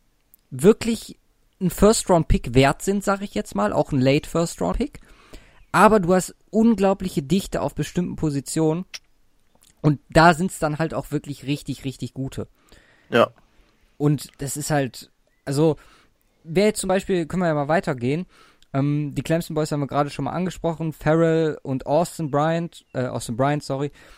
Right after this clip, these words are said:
Speaker 1: ähm, Bryant haben wir schon gesagt, fällt ein bisschen ab, eher Anfang zweite Runde, äh, beziehungsweise vielleicht auch später, je nachdem, was vorher passiert. Und Farrell halt, äh, ähnlich wie Brian Burns,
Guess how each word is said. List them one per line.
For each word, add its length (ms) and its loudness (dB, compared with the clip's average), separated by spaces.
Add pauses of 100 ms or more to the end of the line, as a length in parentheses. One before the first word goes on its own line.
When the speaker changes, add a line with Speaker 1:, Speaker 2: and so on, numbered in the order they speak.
(160)
Speaker 1:
ähm, 460 0
Bryant 300 2
haben 100 -2
wir 40 -4
schon 140 -6
gesagt, 260 -4
fällt 220 -4
ein 80 -4
bisschen 260 -6
ab, 260 0
eher 380 0 (140)
Anfang 340 -6
zweite 300 -2
Runde, 380 -2 (400)
äh, 120 -2
beziehungsweise 640 -4
vielleicht 320 -4
auch 120 -12
später, 320 -4
je 120 -2
nachdem, 320 -4
was 120 -6
vorher 200 -4
passiert. 420 -4
Und 160 -4
Farrell 380 2
halt, 240 -2 (460)
äh, 320 2
ähnlich 320 2
wie 80 0
Brian 400 4
Burns, 580 2